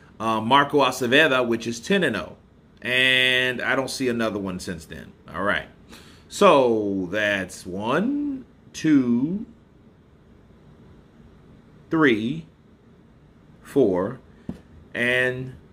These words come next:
five. Frank Martin. Okay, so can Frank Martin, though, um, <clears throat> be a,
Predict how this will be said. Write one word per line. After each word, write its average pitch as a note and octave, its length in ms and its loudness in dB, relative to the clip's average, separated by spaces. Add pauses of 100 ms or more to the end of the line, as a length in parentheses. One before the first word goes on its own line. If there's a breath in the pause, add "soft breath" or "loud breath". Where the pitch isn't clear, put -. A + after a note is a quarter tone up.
(200)
five. B2 460 0
Frank A2 280 -12
Martin. B2 400 -6 (340)
Okay, F2 360 -6
so G#2 500 0 (380)
can C#3 300 0
Frank G#2+ 340 -4
Martin, A#2+ 420 0
though, F#2 320 -6 (760 soft breath)
um, F#2 420 -8 (160)
<clears throat> - 560 -2 (1500)
be A#2 320 0
a, G2 460 -2